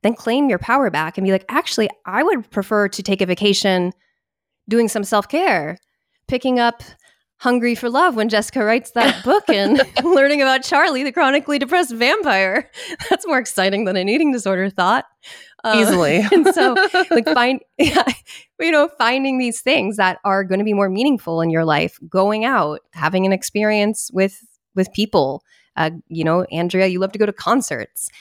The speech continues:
Speaker 1: Like, that is an investment of your time and energy and is memorable at the end of the year.
Speaker 2: Yeah.
Speaker 1: It's something that you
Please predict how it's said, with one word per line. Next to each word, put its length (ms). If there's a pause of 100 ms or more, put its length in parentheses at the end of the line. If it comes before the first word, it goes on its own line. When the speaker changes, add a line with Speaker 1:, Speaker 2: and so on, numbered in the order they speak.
(220)
Speaker 1:
Like, 200 (200)
that 280
is 140
an 60
investment 420
of 120
your 80
time 320
and 80
energy 600 (340)
and 100
is 160
memorable 840
at 100
the 60
end 120
of 60
the 60
year. 80
Speaker 2:
Yeah. 200
Speaker 1:
It's 80
something 300
that 180
you 420